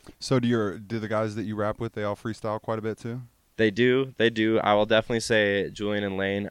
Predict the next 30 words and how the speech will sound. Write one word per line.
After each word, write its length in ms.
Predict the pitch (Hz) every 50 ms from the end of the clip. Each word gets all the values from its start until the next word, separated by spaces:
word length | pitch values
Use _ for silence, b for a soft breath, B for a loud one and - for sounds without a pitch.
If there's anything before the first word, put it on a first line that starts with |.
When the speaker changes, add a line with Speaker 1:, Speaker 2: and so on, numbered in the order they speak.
| _ -
Speaker 2:
are 560 | - 98 95 95 95 92 92 90 90 85 - _ _ _ _ _ _ _ _ _ -
more 240 | 104 107 107 104
writers. 480 | 98 95 92 98 101 101 107 107 110 -
Julian 520 | - - 104 107 110 104 98 92 90 85 - _ _ _ _ _ _ _
freestyles 480 | - 107 101 - - 98 92 92 90 90
with 180 | 95 87 - 95
me 120 | 92 90
still, 280 | 82 - - 101 95 92
like, 220 | 90 90 87 -
five, 360 | - - 92 90 90 90 85 -
six 180 | - 90 -
days 280 | - 98 92 90 90 98
out 100 | 92 90
of 80 | 90
the 100 | 85 87
week. 360 | 85 92 92 92 92 - - b b b b b b b
Lane 320 | - 101 107 110 107 104 104
is 220 | 98 92 87 - -
about 280 | 98 95 95 101 98 98
to 80 | - 104
have 180 | 104 101 92 92
a 40 |
baby, 400 | 90 98 98 98 98 95 95 95
maybe 440 | 95 98 98 110 110 101 104 101 98
today, 480 | - - 98 85 98 92 104 98 95 98
maybe 280 | 95 98 98 92 95
tomorrow, 440 | - - - 87 95 98 95 90 87
any 340 | - 71 80 101 104 101 92
day 220 | 85 101 101 98
now. 300 | 95 90 87 90 90 90